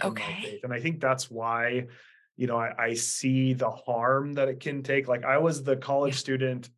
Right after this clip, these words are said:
Speaker 1: you know, theology students are the worst. <laughs> those things,
Speaker 2: <laughs>
Speaker 1: especially first year. Like, I had come in there, I know all the answers. Like, the teacher doesn't need to tell me what the Bible says. I've read it cover to cover, you know, all those things.
Speaker 2: Yeah.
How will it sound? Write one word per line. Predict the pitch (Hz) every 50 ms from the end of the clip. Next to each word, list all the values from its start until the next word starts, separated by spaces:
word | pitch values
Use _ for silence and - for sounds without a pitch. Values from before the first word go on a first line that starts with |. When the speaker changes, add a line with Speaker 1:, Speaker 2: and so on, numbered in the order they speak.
| _ _ _ _ _ -
Speaker 1:
you | 131
know, | 127 123 117 117 117 117 - - -
theology | - - 160 156 156 165 180 180 165 147 143 135
students | 131 147 139 131 135 131 127 123 - -
are | - 127 123
the | 120 113
worst. | 110 110 113 120 123 110 - - - - - - - _ -
<laughs> | - - - - _ _ _ -
those | 254 262 262 - - -
things, | - - 180 180 180 180 370 349 -
Speaker 2:
<laughs> | - - -
Speaker 1:
especially | 539 - 294 302 277 - 247 214 190 - -
first | - 196 190 190 185 - -
year. | 151 139 127 120 117 117
Like, | 117 135 131 135 131 156
I | 165 180
had | 175 170 -
come | 156 156 156
in | 156 156 156 156
there, | 147 147 139 135 135 -
I | 160 170 175 180
know | 175 170 170 165 165 160 156
all | 147 151 151 147
the | 151 151 147 151
answers. | 151 147 147 143 - - 151 147 147 147 143 139 -
Like, | 131 131 131 - - - - -
the | 151 139
teacher | 139 208 208 202 196 185
doesn't | 175 165 160 165 156
need | 160 160 160
to | 147 131
tell | 131 160 165 160
me | 156 151 147 151
what | 156 151 127
the | 131 127
Bible | 123 123 120 120 123 127
says. | 123 - 131 127 127 123
I've | 135 143 147 139
read | 147 143 135
it | 135 -
cover | - 147 143 131 139
to | 135
cover, | 131 - 139 135 135 131 -
you | 135 139 135
know, | 127 120
all | 120 120 139 143 135
those | 127 131 123 113 -
things. | - 131 123 120
Speaker 2:
Yeah. | 196 185 -